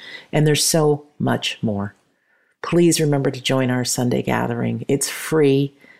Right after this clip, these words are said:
and you really get to witness the love coming through from the unseen world. If you're experiencing grief right now, a big hug to you. Please be sure to go to the store page, use coupon code free, and get a copy of my audiobook,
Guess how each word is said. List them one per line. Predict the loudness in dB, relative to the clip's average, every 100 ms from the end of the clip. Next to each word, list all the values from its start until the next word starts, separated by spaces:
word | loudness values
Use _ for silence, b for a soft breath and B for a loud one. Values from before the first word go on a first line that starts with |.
| b b
and | 0
you | 2
really | 4 4 4
get | 0 0
to | 0
witness | 0 0 -2 -2 -4 -6
the | -4
love | -2 -2 -2 -2 -6
coming | -6 -2 -2
through | -2 -2 -2
from | -2 -4 -4
the | -2 -4 -4
unseen | -2 -2 -2 -2 -2
world. | -4 -4 -8 _ B B B B B -6
If | 2
you're | 4 4
experiencing | 2 0 2 2 0 -2
grief | 0 0 -2 -2
right | -4 -2
now, | -2 -4 -6 b b b b
a | -6
big | -2 2 2 2
hug | -2 -4 -4
to | -2 -2
you. | 0 -4 -6 b b b b
Please | 0 2 4 2
be | 0
sure | 2 2
to | 2
go | 2
to | 0
the | 0
store | -2 0 0
page, | 0 0 0 0 -6 B B B
use | 0
coupon | 0 0 0 2 2
code | 2 0
free, | 0 -2 0 2 0 -6 B B B
and | 0
get | 2 0
a |
copy | 0 0 0 2
of | 2 0
my | 0 0 2
audiobook, | 0 0 -2 -2 -4 -4 -8